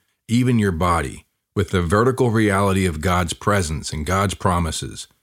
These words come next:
We could say that meditation is a form of using the eyes of your heart, as Paul describes it in Ephesians one eighteen. Your biblically guided imagination to experience God's presence and God's promises to you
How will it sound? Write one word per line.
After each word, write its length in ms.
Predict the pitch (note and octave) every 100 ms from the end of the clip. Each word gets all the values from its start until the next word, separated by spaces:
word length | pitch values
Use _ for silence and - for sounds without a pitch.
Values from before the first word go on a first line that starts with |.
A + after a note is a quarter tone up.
| _ _
We 100 | G#2+
could 200 | C3 D#3
say 160 | E3 C#3
that 120 | A2+
meditation 680 | A#2 A#2 G#2+ A#2 A2+ - G#2
is 100 | F#2
a 60 |
form 280 | F#2 G2+ G2
of 100 | F2+
using 400 | E2+ G2+ G#2 G#2+
the 140 | F#2+ F2
eyes 260 | F2+ F2
of 100 | E2
your 160 | D2+ D2
heart, 340 | E2 D2+ B1+
as 80 | C2
Paul 300 | - E2+ D#2
describes 500 | D2+ - D#2+ C#2 C#2+
it 160 | C#2 - -
in 100 | D2
Ephesians 480 | - F2 D#2 D2+
one 200 | D2 D2+
eighteen. 640 | D2 C2 - D#2 C2+ A1+ D2+
Your 160 | - G2+
biblically 540 | F2+ A#2+ C3+ B2+ B2
guided 360 | G2 F#2+ F#2+ F#2+
imagination 920 | F2 E2+ E2 D#2+ D2+ D2+ - - - - -
to 120 | A2
experience 600 | G2 - B2+ C#3+ C#3 A#2
God's 320 | A2+ G#2+ G#2
presence 640 | - - F#2+ E2+ D#2 -
and 160 | - D#2
God's 300 | F#2+ G#2+ F#2
promises 600 | - G2+ F#2+ F#2 - D#2
to 120 | -
you 380 | C#2+ C#2 - C2